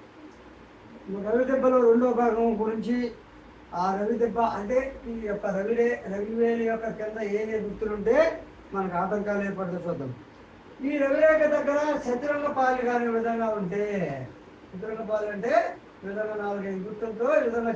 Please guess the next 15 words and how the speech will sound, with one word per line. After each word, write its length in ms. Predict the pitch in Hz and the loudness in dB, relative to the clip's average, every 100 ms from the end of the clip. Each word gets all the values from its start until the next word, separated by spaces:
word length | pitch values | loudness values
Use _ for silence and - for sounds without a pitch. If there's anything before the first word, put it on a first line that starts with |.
| 220 | -4
చతురంగ 320 | 220 226 214 208 | -6 -6 -4 -4
పాలి 180 | 196 190 | -2 -4
కాని 160 | 185 175 160 | -4 -4 -4
ఉంటే, 260 | 151 202 190 147 120 - - - - - - - - - - - - - - - - | -2 0 2 0 -4 -12 -20 -20 -20 -20 -20 -20 -20 -20 -20 -20 -20 -20 -20 -20 0
చంచల 320 | 247 269 285 277 | 2 4 4 4
మనసు, 260 | 277 269 294 294 240 | 4 2 0 2 4
గౌరవ 320 | 262 269 269 | 4 4 4
వాహనము, 480 | 262 208 247 269 277 269 - - - - - - - - - 175 | 4 4 2 2 0 -2 -10 -20 -20 -20 -20 -20 -20 -20 -18 -2
గౌరవహీనము, 800 | 202 254 262 214 233 254 262 269 269 - - - - - - - - - - - - - | 2 4 4 4 4 4 2 2 -2 -8 -16 -20 -20 -20 -20 -20 -20 -20 -20 -20 -20 -4
అదేవిధంగా 480 | 226 277 277 277 262 233 | 2 4 4 4 6 6
ఒడిదుడుకులు, 580 | 240 269 254 262 269 269 269 - - - - - - - - - - - - - - - - - - - - - 185 | 6 4 2 2 4 4 2 -4 -18 -20 -20 -20 -20 -20 -20 -20 -20 -20 -20 -20 -20 -20 -20 -20 -20 -20 -20 -18 -4
మర్యాద 320 | 214 240 262 240 | 4 6 6 4
తగ్గడము, 420 | 247 233 254 254 262 254 | 2 2 4 4 4 4
మనకి 280 | 247 190 147 - - - - - - - - - - 190 | 2 0 -4 -6 -18 -20 -20 -20 -20 -20 -20 -20 -6 2
దాబు 240 | 226 240 | 4 6